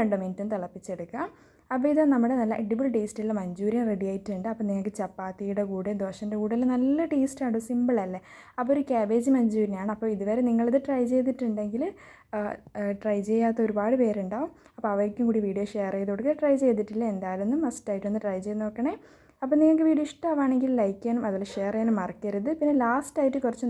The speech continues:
നാരങ്ങ നീരും കൂടി നമ്മളിതിലേക്ക് ഒഴിച്ച് കൊടുക്കുന്നുണ്ട്, ചെറിയൊരു പുളിപ്പും കൂടി കിട്ടും. അപ്പോൾ ഇത്രയേ ഉള്ളൂ. അപ്പോൾ നിങ്ങളെന്തായാലും വീഡിയോ ഇഷ്ടമായാലും ലൈക്ക് ചെയ്യാനും ഷെയർ ചെയ്യാനും സബ്സ്ക്രൈബ് ചെയ്ത് സപ്പോർട്ട് ചെയ്യാനും മറക്കരുത്. പുതുതായിട്ട് കാണുന്ന കൂട്ടുകാരാണെങ്കിൽ ഒന്ന്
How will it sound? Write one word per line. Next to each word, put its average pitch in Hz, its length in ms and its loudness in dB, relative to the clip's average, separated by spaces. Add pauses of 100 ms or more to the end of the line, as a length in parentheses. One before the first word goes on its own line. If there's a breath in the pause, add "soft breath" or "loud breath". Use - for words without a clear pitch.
നാരങ്ങ 208 340 -2
നീരും 202 240 0
കൂടി 220 180 -2
നമ്മളിതിലേക്ക് 190 520 -4
ഒഴിച്ച് 185 200 -10
കൊടുക്കുന്നുണ്ട്, 208 460 -4
ചെറിയൊരു 294 360 -2
പുളിപ്പും 320 380 2
കൂടി 190 200 -2
കിട്ടും. 180 280 -12 (1000 soft breath)
അപ്പോൾ 277 180 0
ഇത്രയേ 349 320 2
ഉള്ളൂ. 302 180 2 (140)
അപ്പോൾ 285 180 0
നിങ്ങളെന്തായാലും 269 580 4 (280)
വീഡിയോ 240 240 2 (240)
ഇഷ്ടമായാലും 247 500 -2
ലൈക്ക് 196 180 -2
ചെയ്യാനും 247 300 0
ഷെയർ 330 260 0
ചെയ്യാനും 269 280 4
സബ്സ്ക്രൈബ് 254 460 -2
ചെയ്ത് 202 220 -4
സപ്പോർട്ട് 190 360 -6
ചെയ്യാനും 202 320 -4
മറക്കരുത്. 185 640 -6 (500 loud breath)
പുതുതായിട്ട് 208 460 0
കാണുന്ന 233 260 4
കൂട്ടുകാരാണെങ്കിൽ 226 640 0
ഒന്ന് 240 100 0